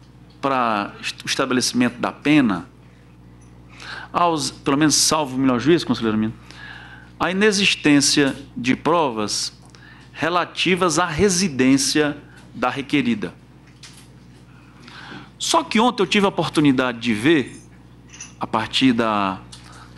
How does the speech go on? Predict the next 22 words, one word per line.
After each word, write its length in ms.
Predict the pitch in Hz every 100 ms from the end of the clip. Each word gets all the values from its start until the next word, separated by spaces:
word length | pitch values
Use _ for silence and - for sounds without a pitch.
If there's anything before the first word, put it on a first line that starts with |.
| -
análise 540 | 113 117 113 110 104
dos 200 | 110 131
memoriais, 960 | 123 107 101 117 131 110 101 - - - - - -
me 80 | 117
foi 240 | - 139
entregue 400 | 120 120 120 110
uma, 400 | 113 107 95 - - - - - - - -
uma 140 | 123 110
mídia, 420 | 156 120 92 - - - - - - - - - - - -
e 80 | -
que 160 | -
eu, 180 | 254 247
então, 300 | 247 247 226
passei, 540 | 226 226 214 - 208 208
passei 560 | - 214 196 - 175
no 100 | 160
meu 140 | 160 151
computador 760 | 147 - 143 131 190 160 - - - - - - - - -
a 540 | 156 165 180 196 220 - - - - - - - - - - -
passagem 760 | 190 - 147 135 139 151 165 180 - - - - - - - - -
daquela 580 | 131 131 - 147 160 165 - - - - - -
reunião 680 | 135 147 143 127 120 113